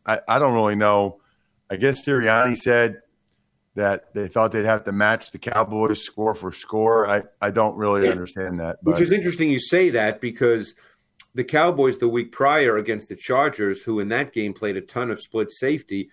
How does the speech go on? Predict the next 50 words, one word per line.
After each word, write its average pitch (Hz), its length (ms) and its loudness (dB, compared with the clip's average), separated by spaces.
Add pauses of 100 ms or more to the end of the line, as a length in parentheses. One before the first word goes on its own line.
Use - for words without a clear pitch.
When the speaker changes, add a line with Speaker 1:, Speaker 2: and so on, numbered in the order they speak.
(200)
Speaker 2:
that's 127 300 -4
what 127 160 -4
the 117 80 -6
Eagles 139 480 -4
play. 90 420 -8 (240)
So, 117 400 -2 (220)
and, 123 160 -8
and 123 140 -6
we 139 100 -2
talked 139 320 -2
about 113 240 0
that, 113 140 0
I 110 100 0
believe, 110 340 -4
last 107 320 -2
week, 139 340 -4
that 98 140 -4
I 107 140 -2
believe 110 380 -6
that 104 160 -4
the 98 40 -12
Cowboys 113 480 -4
would 98 160 -10
come 104 220 -8
in 113 140 -6
with 101 100 -4
a 98 100 -4
similar 107 500 -4
approach 107 440 -4
that 90 80 -20
they 104 140 -10
had 107 180 -6
the 104 100 -4
week 107 240 -6
prior 107 380 -2
against 104 260 -8
the 107 60 -14
Chargers 113 580 -4 (200)
and 113 180 -6
run 117 240 -2
the 117 60 -4
ball 135 320 2
because 101 260 -10
they 107 120 -2
were 104 120 -4
getting 107 220 -4
so 120 280 -4
much 113 200 -4
split 120 360 -4
safety. 151 540 -6